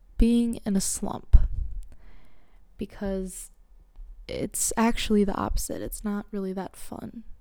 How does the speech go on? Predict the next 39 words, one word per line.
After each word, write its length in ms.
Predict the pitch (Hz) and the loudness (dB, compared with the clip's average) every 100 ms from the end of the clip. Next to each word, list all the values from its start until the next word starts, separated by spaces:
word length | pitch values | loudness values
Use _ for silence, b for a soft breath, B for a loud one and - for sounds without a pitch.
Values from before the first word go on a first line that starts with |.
| - | -8
at 140 | 208 | -6
all, 300 | 196 - 226 - - | -4 -4 -4 -6 -10
especially 400 | - 202 185 202 | -6 -4 -2 -2
if 120 | 190 | 0
you 60 | 196 | 0
know 140 | 190 | 0
what 100 | 185 | 0
I'm 100 | 185 | -2
talking 360 | 185 - - 196 | -4 -6 -6 -4
about. 160 | - | -4
If 100 | 196 | -2
you 60 | 226 | -4
don't 180 | 277 262 | -6 -6
know 200 | 226 214 | -4 -2
what 200 | 190 185 | -2 -2
I 80 | 180 | -4
mean 320 | 180 185 190 | -6 -8 -6
by 300 | 196 180 190 | -6 -6 -6
being 220 | 202 185 | -2 -2
in 100 | 180 | -2
a 60 | 175 | -2
slump, 460 | - - 180 196 - B B B B B B - | -4 -4 -6 -2 -2 B B B B B B -2
basically 440 | 202 196 - 226 | 0 0 -4 -6
just, 300 | 220 202 - | -6 -6 -4
like, 300 | 190 - - - _ _ - - - - - | -6 -8 -10 -20 _ _ -20 -20 -20 -12 0
going 240 | 190 185 | 2 4
through 200 | - 190 | 2 2
a 20 | |
period 400 | - 196 185 185 | 2 2 2 -4
of 120 | 175 | -4
time 360 | - 190 180 180 | -6 -4 -4 -4
where 80 | 180 | -4
you 80 | 175 | -2
don't 240 | 180 202 | -4 -2
feel 160 | 196 180 | -2 -2
like 160 | 175 | -4
yourself, 460 | 180 - 185 180 - - | -6 -6 -4 -4 -6 -10
you're 100 | 180 | -10
not 320 | 180 180 175 | -8 -8 -10